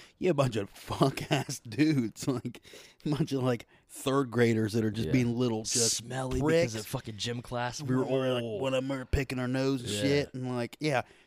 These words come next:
Speaker 1: 'cause, y-, yeah, you say gym class, like, or recess.
Speaker 2: Yeah.
Speaker 1: So it's like, oh, everybody's just going all out on a game of kickball or some
Speaker 2: Yeah.
Speaker 1: shit, and then <laughs> every, like,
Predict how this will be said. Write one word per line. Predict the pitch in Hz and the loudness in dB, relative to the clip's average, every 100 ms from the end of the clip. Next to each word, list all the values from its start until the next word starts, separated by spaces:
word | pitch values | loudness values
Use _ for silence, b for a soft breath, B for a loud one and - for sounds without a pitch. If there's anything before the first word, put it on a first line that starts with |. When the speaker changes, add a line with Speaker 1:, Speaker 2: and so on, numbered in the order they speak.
| - | -4
Speaker 1:
'cause, | 151 - 113 | -4 -4 -14
y-, | - - - | -10 -10 -4
yeah, | 113 - | -4 -2
you | 139 | -2
say | 160 | -2
gym | 139 139 160 | 0 2 2
class, | - 123 135 - | 2 2 2 0
like, | 131 120 - | -2 -4 -2
or | 131 131 | 2 2
recess. | 113 185 165 113 110 143 - | 4 4 2 -2 -4 -6 -6
Speaker 2:
Yeah. | 104 101 90 80 80 | -6 -4 -2 -4 -8
Speaker 1:
So | - 143 | -4 -2
it's | 135 143 | -2 -2
like, | 131 - - b b _ _ _ _ | -4 -6 -20 b b _ _ _ _
oh, | 123 - | -2 0
everybody's | 131 127 131 120 120 113 | 0 0 -2 -2 -4 -4
just | 123 104 | -4 -2
going | 127 120 | -2 0
all | 107 117 120 120 | 2 2 4 2
out | 120 110 | 0 -2
on | |
a | 104 | -4
game | 110 104 | -4 -6
of | 98 | -6
kickball | - 135 120 101 | -4 -4 -2 -2
or | 104 95 | 0 -2
some | 90 | -2
Speaker 2:
Yeah. | - | -4
Speaker 1:
shit, | - 117 120 _ _ _ _ _ - | -10 -12 -14 _ _ _ _ _ -12
and | 123 127 | -8 -4
then | 127 120 113 - _ - | -2 -2 -2 -6 _ -16
<laughs> | - 110 - - - - - - - - | -8 -8 -8 -20 -20 -18 -12 -10 -8 -6
every, | 123 139 123 143 120 | -6 -6 -4 -4 -4
like, | 120 117 | -4 -4